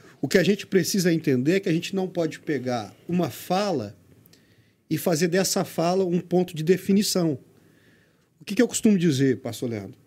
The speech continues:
Hermenêutica é isso, é o a-, é o ato da gente entender a Bíblia. Por que que a gente é contra o homossexualismo? Porque você pega o Antigo Testamento, você pega o Novo Testamento, sempre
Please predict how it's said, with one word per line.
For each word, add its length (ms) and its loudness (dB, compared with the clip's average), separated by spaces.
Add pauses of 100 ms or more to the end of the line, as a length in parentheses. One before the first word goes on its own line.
(320)
Hermenêutica 640 0
é 40 -4
isso, 240 -6
é 40 -4
o 80 -2
a-, 180 -6
é 80 -4
o 100 0
ato 200 -6
da 80 -2
gente 200 -6
entender 300 -4
a 80 -4
Bíblia. 340 -12 (800)
Por 140 -8
que 80 0
que 100 -2
a 60 2
gente 260 2
é 40 2
contra 360 0
o 60 4
homossexualismo? 880 -4 (720)
Porque 220 -2
você 280 0
pega 280 0
o 60 4
Antigo 320 -2
Testamento, 760 -4
você 240 -4
pega 260 -4
o 60 -2
Novo 240 -2
Testamento, 760 -2 (1040)
sempre 640 0